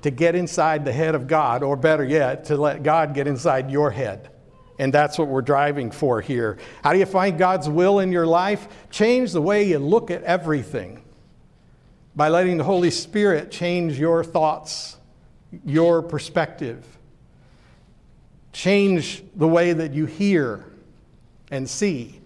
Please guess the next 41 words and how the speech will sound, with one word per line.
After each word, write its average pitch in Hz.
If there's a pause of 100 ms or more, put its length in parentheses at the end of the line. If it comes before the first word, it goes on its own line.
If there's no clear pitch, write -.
(1160)
And 147
one 180
of 220
the 214
things 202
you 190
will 170
notice 202 (920)
more 175
clearly 240
than 165
you 165
ever 190
imagined 165
was 151
you'll 160
see 208
where 156
God 170
is 156
at 156
work 156
in 147
your 143
life, 127 (720)
where 175
God 185
is 185
at 190
work 190
around 185
you. 135
You 151
will 190
begin 196
to 208
see 202
what 185
God's 190
already 196
doing, 156